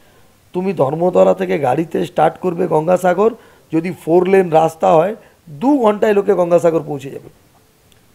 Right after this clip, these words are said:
গোটা গঙ্গাসাগর এলাকার জ-, মানে পুরো চেহারা বদলে যাবে। আজ electricity নেই, শুধু মেলার সময়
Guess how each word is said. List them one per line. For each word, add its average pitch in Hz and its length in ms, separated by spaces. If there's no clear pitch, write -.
গোটা 214 460
গঙ্গাসাগর 220 600
এলাকার 202 640
জ-, 160 300
মানে 185 180
পুরো 220 480
চেহারা 254 360
বদলে 262 280
যাবে। 190 260
আজ 220 160
electricity 233 600
নেই, 208 200
শুধু 220 320
মেলার 180 440
সময় 226 260